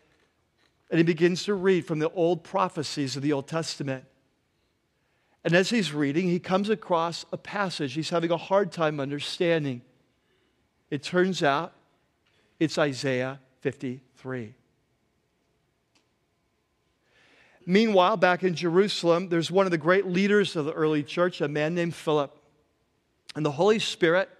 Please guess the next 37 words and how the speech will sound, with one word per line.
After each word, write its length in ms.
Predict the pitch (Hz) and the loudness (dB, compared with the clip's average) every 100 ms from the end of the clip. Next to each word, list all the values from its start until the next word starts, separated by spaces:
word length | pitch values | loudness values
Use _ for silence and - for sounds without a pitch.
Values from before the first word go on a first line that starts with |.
| _ _ _ _ - | _ _ _ _ -4
remember 240 | 156 175 | 0 2
Jesus 420 | 165 190 170 165 | 0 -2 -2 -4
said, 180 | - 190 | 0 2
"Wait 220 | 151 180 | 4 2
for 60 | 185 | 2
the 80 | 185 | 0
Holy 180 | 180 160 | 0 -2
Spirit. 340 | - 190 165 | 0 0 2
He'll 140 | 165 | 0
direct 440 | 151 147 160 170 - | -2 0 0 0 -2
you, 100 | 190 | -2
he'll 180 | 165 151 | 0 0
lead 180 | 165 | -2
you, 100 | 156 | -2
empower 360 | 147 135 170 175 | -4 -2 0 2
you." 180 | 151 135 - - - | 0 -4 -10 -12 -6
The 100 | 151 | -6
Holy 300 | - 202 208 | 0 0 0
Spirit 500 | - - 202 165 - | -2 2 2 2 -2
speaks 460 | - - 202 - | -8 -2 -2 -2
to 100 | - | -8
Philip. 420 | 151 190 170 139 - _ _ _ _ _ _ | 2 4 4 0 -12 _ _ _ _ _ _
He 80 | - | -6
says, 240 | 170 170 - | -4 -4 -2
"Philip, 340 | - 190 185 | 4 4 4
I 100 | 180 | 4
have 180 | 175 170 | 2 2
an 80 | 160 | -2
assignment 640 | 139 - 170 185 185 160 | -4 -2 0 0 -2 -4
for 140 | - | -6
you." 280 | 143 139 131 139 _ _ _ _ _ _ _ _ _ | -4 -4 -6 -14 _ _ _ _ _ _ _ _ _
I 80 | 156 | 0
want 260 | 165 190 - | 2 2 0
you 80 | 220 | -4
to 140 | 220 | -2
go 240 | 180 208 | 4 4
down 560 | 190 156 175 180 165 156 | 4 4 4 2 -2 -6